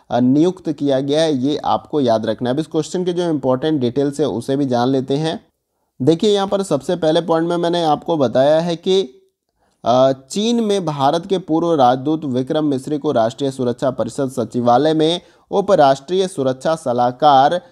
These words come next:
के रूप में नियुक्त किया गया है, ये आपको याद रखना है। इसके साथ ही साथ जो है विक्रम मिश्री राष्ट्रीय सुरक्षा सलाहकार अजीत डोभाल को रिपोर्ट करेंगे। इसके साथ साथ वह पंकज सरन का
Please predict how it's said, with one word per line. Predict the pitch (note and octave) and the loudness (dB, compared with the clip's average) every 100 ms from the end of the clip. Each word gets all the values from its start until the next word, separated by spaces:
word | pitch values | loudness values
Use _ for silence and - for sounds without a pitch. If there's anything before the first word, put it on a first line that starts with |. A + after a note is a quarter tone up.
| _ - | _ -6
के | D#3+ | -2
रूप | D3+ C#3+ F3+ F#3 | 0 0 -2 -4
में | F3+ F3+ | -6 -2
नियुक्त | C3 D3 E3+ - E3 | 0 0 -2 -6 -6
किया | C#3+ C3+ C3+ | 0 2 2
गया | C3+ C3+ | 2 0
है, | D#3+ D#3+ | 2 0
ये | A#2 C#3 D3+ - | 0 -2 -2 -2
आपको | A2+ - D#3 | -2 -2 -2
याद | C3 G#2+ A2 | 0 0 0
रखना | G#2+ B2+ A2+ | -2 -2 0
है। | A#2+ G#2+ - _ _ _ - | 2 0 -2 _ _ _ -2
इसके | D#3 - G3+ | -2 0 0
साथ | F#3+ D#3 F#3 | 4 2 2
ही | |
साथ | G3 F3+ | 0 -2
जो | F3 F#3 | 0 0
है | G3 | 0
विक्रम | D3+ C3 C#3+ F3+ F3+ | 0 -2 -2 -2 -2
मिश्री | D#3+ D#3 E3+ F3+ | -2 -2 -2 0
राष्ट्रीय | C3+ C3+ - E3 | 2 0 0 -6
सुरक्षा | D#3+ C3+ C3 D3+ | -4 -2 -2 -2
सलाहकार | D3+ C3+ B2 B2 C3 C#3 D3 - | -2 0 0 0 4 4 2 0
अजीत | A#2+ C#3 F3+ | -4 -2 -2
डोभाल | D#3 C3+ B2+ C3 C#3 D3+ | -2 -2 -2 0 0 0
को | D#3+ D#3 | -2 -2
रिपोर्ट | A#2+ A#2 B2+ D3 D3+ | 0 -2 0 -2 0
करेंगे। | D#3 D3+ D#3 E3+ G3 - _ - | 0 2 2 0 -2 -6 _ -6
इसके | C3+ C#3+ F#3+ | -4 -2 -4
साथ | F3+ E3+ E3+ | -2 0 0
साथ | F3+ F3+ | -2 -4
वह | F3 F#3 F3 C#3 | -2 -4 -4 -2
पंकज | D3 D#3 F3+ F3+ | -2 -2 -2 -2
सरन | F3 C#3+ D#3 E3+ | -2 0 0 0
का | E3 D3+ D3+ | 0 4 4